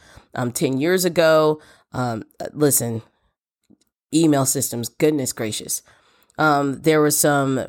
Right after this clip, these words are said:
really not good is the term I'm gonna use on this podcast,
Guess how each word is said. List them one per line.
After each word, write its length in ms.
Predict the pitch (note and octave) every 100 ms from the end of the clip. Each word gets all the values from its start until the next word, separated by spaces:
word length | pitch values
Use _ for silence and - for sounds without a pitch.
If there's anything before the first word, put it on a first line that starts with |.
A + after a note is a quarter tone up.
| -
really 720 | C#3 E3 D3+ C#3 C#3 C3 - _ _ _ _ _ _ _ _
not 540 | D3+ C#3 D3+ D#3 - -
good 440 | D3+ C3 A2+ -
is 280 | D3+ C3+ B2
the 200 | D3 C3
term 260 | B2+ D3+ B2+
I'm 140 | B2+
gonna 140 | C3 B2+
use 220 | B2+ E3
on 100 | D3
this 160 | G3
podcast, 640 | - D#3+ D3 C#3+ C3+ D3